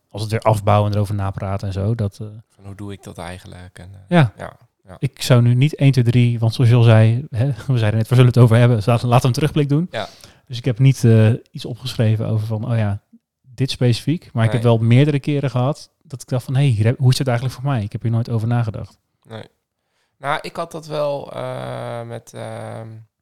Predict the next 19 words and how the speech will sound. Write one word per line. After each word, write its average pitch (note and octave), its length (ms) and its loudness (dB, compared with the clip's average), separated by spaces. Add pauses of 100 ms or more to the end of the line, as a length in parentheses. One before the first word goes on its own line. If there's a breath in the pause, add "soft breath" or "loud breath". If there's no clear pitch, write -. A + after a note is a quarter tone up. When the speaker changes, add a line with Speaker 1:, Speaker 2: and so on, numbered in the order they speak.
(680)
Speaker 2:
gedeeltes A#2 640 -12
van A2 240 -14
de G2+ 60 -12
aflevering G#2+ 540 -12
met G2 160 -16
Akke. A2 380 -16 (1120)
Die, G#2 340 -14
en G2+ 220 -14
ik - 120 -20
ken G#2+ 200 -10
hem G#2+ 160 -10
natuurlijk G#2+ 440 -14
ook G2+ 240 -12
al, G2+ 380 -14
al G2+ 200 -14
jaren, G#2 520 -10
dus G#2 140 -18
ik, - 180 -20
ik - 140 -20